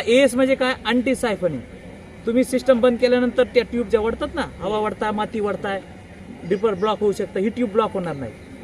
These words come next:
ह्याच्यात जे फीचर आहे ना अँटी सायफनिंगचा, तो ड्रिपर बंद पडत नाही, म्हणून तो सबसर्फेसला वापरायचा. तशीच एक दुसरी ट्यूब आहे, Giant Turbo Cascade. पीसी आहे, पीसीएएस आहे आणि पीसीएनएल सुद्धा आहे कॅस्केडमध्ये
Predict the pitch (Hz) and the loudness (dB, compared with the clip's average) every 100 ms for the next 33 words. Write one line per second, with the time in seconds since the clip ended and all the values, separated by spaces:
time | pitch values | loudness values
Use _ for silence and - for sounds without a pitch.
0 | - 175 190 220 233 - 247 262 240 226 | -8 0 2 4 4 4 4 6 6 4
1 | 214 220 - - 175 202 233 220 202 214 | -2 -6 -12 -6 -4 -2 -2 -2 -4 -4
2 | 185 156 185 247 - - - - 226 247 | -4 -6 -6 -6 -12 -18 -18 2 10 10
3 | 523 - - - - - - - 190 240 | 10 2 -18 -18 -18 -18 -18 -4 -2 4
4 | 240 214 226 - 196 170 135 104 - - | 4 4 -2 0 0 0 -2 -10 -14 -20
5 | - - - - - - - - - - | -20 -18 -18 -18 -20 -20 -20 -20 -16 0
6 | 226 262 269 254 254 247 196 202 180 151 | 4 6 6 6 4 4 2 0 0 -4
7 | 127 127 - 92 - - - 233 285 269 | -4 -6 -8 -14 -18 -18 -6 -4 0 2
8 | 240 214 262 277 262 240 170 311 151 214 | 2 2 0 0 2 4 4 4 4 6
9 | 254 254 240 233 - 214 - 214 131 - | 6 6 4 4 4 0 -2 -2 -2 -6
10 | - - - - 240 - 277 247 240 247 | -18 -18 -12 -2 -2 2 4 6 8 8
11 | - 254 269 254 233 240 247 247 226 269 | 6 -2 0 0 6 8 8 4 6 4
12 | - 220 - 247 247 240 240 214 226 190 | 4 -4 -4 -4 0 2 2 -2 -4 -4
13 | 147 120 104 - - - - - - 214 | -4 -6 -12 -16 -18 -18 -18 -18 -6 -2
14 | 214 233 185 147 | 0 2 2 0